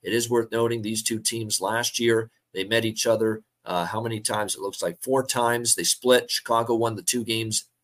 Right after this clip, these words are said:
at home, and Arizona won the two games here at Mullet Arena. So it was a homer series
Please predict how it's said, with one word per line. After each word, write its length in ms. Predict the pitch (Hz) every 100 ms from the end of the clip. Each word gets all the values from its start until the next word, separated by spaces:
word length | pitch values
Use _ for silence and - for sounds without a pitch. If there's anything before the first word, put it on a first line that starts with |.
| -
at 200 | 113 92
home, 400 | 117 127 127 127 _ _ -
and 120 | 98
Arizona 540 | 131 131 107 101 95
won 240 | 92 98 90
the 60 |
two 220 | 90 113
games 340 | 95 98 95 -
here 180 | 107 95
at 100 | 98
Mullet 300 | 107 104 90
Arena. 400 | 92 110 101 80
So 260 | - 90
it 80 | 90
was 160 | 90 90
a 120 | 85
homer 300 | 127 143 120
series 640 | - 127 127 95 76 -